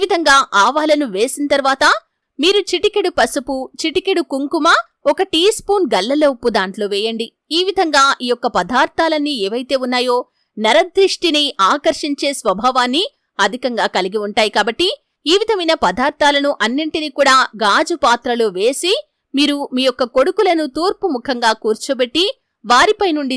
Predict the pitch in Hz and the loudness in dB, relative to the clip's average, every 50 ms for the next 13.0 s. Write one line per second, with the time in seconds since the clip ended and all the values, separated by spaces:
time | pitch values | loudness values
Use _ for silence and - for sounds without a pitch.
0 | 196 190 196 - - - 233 220 226 202 190 202 220 214 233 - - _ _ _ | -4 -6 -8 -8 -8 -10 -10 -8 -6 -4 -4 -4 -2 -4 -6 -6 -8 _ _ _
1 | _ _ - 370 370 415 427 427 403 349 320 339 285 208 196 202 254 269 285 269 | _ _ 0 2 2 2 2 2 0 0 0 0 0 0 0 -2 -2 -2 -4 -4
2 | - 294 254 220 220 254 277 269 - 294 262 254 262 285 403 508 - _ - 226 | -4 -4 -4 -2 -2 -2 -2 -2 0 0 0 0 2 2 0 0 0 _ -4 -2
3 | 240 269 349 359 381 330 320 302 262 277 254 - 269 277 294 294 - 339 262 208 | 0 0 0 0 0 -2 -2 -4 -4 -6 -6 -8 -8 -6 -6 -4 -4 -4 -4 -4
4 | 202 202 220 214 - 254 214 214 226 226 - _ _ _ _ _ - 311 349 349 | -4 -6 -6 -4 -2 0 0 0 0 -4 -10 _ _ _ _ _ -4 -2 -2 0
5 | 349 403 359 320 302 285 254 240 240 247 247 247 247 302 339 349 320 269 294 294 | 0 -2 0 2 2 2 4 2 2 2 0 0 0 0 0 -2 -2 -2 -2 -2
6 | 196 - - 220 208 190 - 214 190 226 302 - - 349 359 349 311 285 294 269 | -2 -2 2 2 2 2 2 0 0 0 -2 -2 -2 -2 -2 2 2 4 4 2
7 | - 262 262 302 330 320 - 285 269 - - 339 359 - - 311 285 294 277 277 | 2 0 -2 -2 -2 -4 -4 -8 -10 -6 -4 -4 -4 -4 -6 -6 -4 -2 -2 0
8 | 277 285 277 294 311 480 622 - _ _ _ _ - - 294 339 - 403 392 - | 0 0 2 2 2 2 0 -2 _ _ _ _ -4 0 0 0 0 0 -2 0
9 | - - 208 233 254 294 - - 370 349 339 330 302 - - 220 202 220 247 277 | -2 -2 -2 0 -2 -2 -2 -2 -2 -2 -2 -2 -4 -4 -4 -4 -4 -2 -2 -2
10 | 330 392 392 - 349 330 285 269 - 262 240 247 - - - 277 269 262 254 269 | 0 0 0 -2 -2 -2 -2 -2 -4 -6 -8 -8 -8 -6 -4 -4 0 0 0 0
11 | 277 370 523 554 _ _ _ _ _ - 240 262 294 - - - 415 415 415 - | 0 0 -2 -4 _ _ _ _ _ -4 0 0 0 0 -2 -4 -2 -2 -2 0
12 | - 196 175 208 254 294 302 - 311 285 277 269 262 - 285 262 262 269 269 | 0 -2 0 -2 -4 -6 -4 -4 -4 -2 0 0 0 2 0 0 0 -2 -4